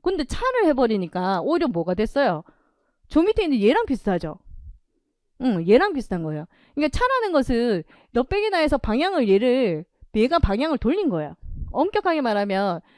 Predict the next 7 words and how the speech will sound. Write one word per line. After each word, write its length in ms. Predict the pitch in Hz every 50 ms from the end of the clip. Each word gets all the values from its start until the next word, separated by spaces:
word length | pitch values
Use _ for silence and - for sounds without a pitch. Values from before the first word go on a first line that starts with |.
| _ _ -
여기 220 | - 254 226 226
에프 640 | - - 277 - _ - - 339 330 330 339 349 370 - - - - - - - - - - - _ _ _ _ _
원 260 | - 226 262 269 302
플러스 640 | - - 311 320 320 330 - - - 330 339 349 359 - - _ _ - - -
마이너스 880 | 175 175 175 185 202 226 262 311 370 - - - - 320 320 330 320 - -
에프 360 | - 175 - - - - 185
투. 280 | - - - 180 156 147